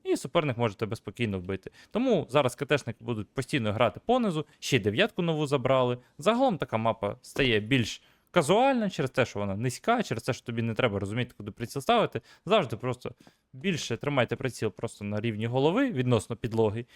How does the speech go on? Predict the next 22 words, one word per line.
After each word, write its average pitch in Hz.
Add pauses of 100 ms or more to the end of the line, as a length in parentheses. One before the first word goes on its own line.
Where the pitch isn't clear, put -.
(100)
і 156
все 220
буде 131
нормально. 95 (180)
Так 269
може 147
суперник 120
десь 104
ховатися 117
в -
пленті 175
ось 123
тут, 123 (320)
так 190
суперник 123
може 110
десь 101
грати, 110 (320)
наприклад, 107
ось 110
тут 196
є 151